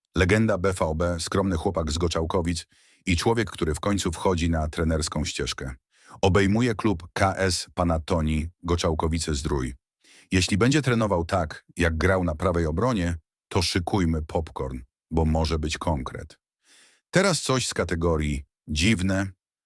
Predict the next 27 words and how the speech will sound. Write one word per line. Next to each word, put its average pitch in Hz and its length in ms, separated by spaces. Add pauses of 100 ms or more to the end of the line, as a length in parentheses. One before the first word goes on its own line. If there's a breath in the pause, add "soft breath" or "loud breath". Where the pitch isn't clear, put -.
ale 82 220
może 90 380
coś 82 220
w - 80
tym 85 200
jest. 82 400 (400 soft breath)
Rodrygo 110 520
z 98 80
Realu 104 380
Madryt 90 520
podobno 90 420
rozmawia 87 420
z - 60
Tottenhamem. 80 720 (400)
Tak, 87 520
tym 127 200
Tottenhamem, 90 800 (280)
który 90 260
nie 85 140
może 90 260
nic 85 200
wygrać, 73 540 (300)
ale 80 220
zawsze 92 360
ma 87 160
wielkie 73 340
plany. 65 320